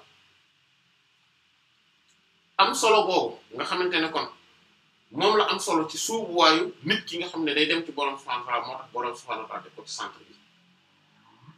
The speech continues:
Bokk na ci doole yi nga xam ne moom la Boroom subhaanahu wa ta'aala jox alal, mooy ne daf koo boole ci li ñu tudde ad-daruraat xams. Ad-daruratul xamsa mooy lan,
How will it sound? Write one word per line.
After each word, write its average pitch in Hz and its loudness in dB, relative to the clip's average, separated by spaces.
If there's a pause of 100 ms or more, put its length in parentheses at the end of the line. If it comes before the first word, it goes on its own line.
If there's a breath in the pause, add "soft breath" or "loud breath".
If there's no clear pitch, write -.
(220)
Bokk 233 8
na 220 4
ci 165 -6
doole 196 10
yi 160 6
nga 175 -4
xam 160 -4
ne 151 0
moom 143 -2
la 139 -4
Boroom 135 -2
subhaanahu 123 -6
wa 117 -8
ta'aala 110 -6
jox 110 -14
alal, 120 -2 (880)
mooy 156 4
ne 156 4
daf 156 -4
koo 139 0
boole 135 0
ci 139 -14
li 135 -6
ñu 135 -6
tudde - -12
ad-daruraat 117 -6 (120)
xams. - -14 (1400)
Ad-daruratul 139 -2
xamsa 123 -10
mooy 117 -6
lan, 107 -10